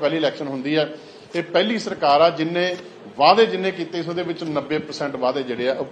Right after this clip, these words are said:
ਪੂਰੇ ਹੋ ਚੁੱਕੇ ਆ। ਚਾਹੇ ਛੇ ਸੌ ਯੂਨਿਟ ਬਿਜਲੀ ਦੀ ਗੱਲ ਕਰ ਲਓ, ਚਾਹੇ ਕਿਸਾਨਾਂ ਦੇ ਖੇਤਾਂ ਤੱਕ ਪਾਣੀ ਪਹੁੰਚਾਉਣ ਦੀ ਗੱਲ ਕਰ ਲਓ, ਨੌਕਰੀਆਂ ਦੀ ਗੱਲ ਕਰ ਲਓ, ਚਾਹੇ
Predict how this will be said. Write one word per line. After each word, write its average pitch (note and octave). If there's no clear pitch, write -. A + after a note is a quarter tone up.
ਪੂਰੇ C#3
ਹੋ C3
ਚੁੱਕੇ C3
ਆ। A#2+
ਚਾਹੇ D#3
ਛੇ D#3+
ਸੌ D#3+
ਯੂਨਿਟ D#3+
ਬਿਜਲੀ C#3
ਦੀ D#3
ਗੱਲ D3
ਕਰ D3
ਲਓ, D3+
ਚਾਹੇ E3
ਕਿਸਾਨਾਂ D#3+
ਦੇ D#3+
ਖੇਤਾਂ D#3
ਤੱਕ D3
ਪਾਣੀ D3
ਪਹੁੰਚਾਉਣ D#3
ਦੀ D3+
ਗੱਲ D3
ਕਰ D3
ਲਓ, D3
ਨੌਕਰੀਆਂ D#3
ਦੀ D#3
ਗੱਲ D3
ਕਰ D3
ਲਓ, D3
ਚਾਹੇ D#3+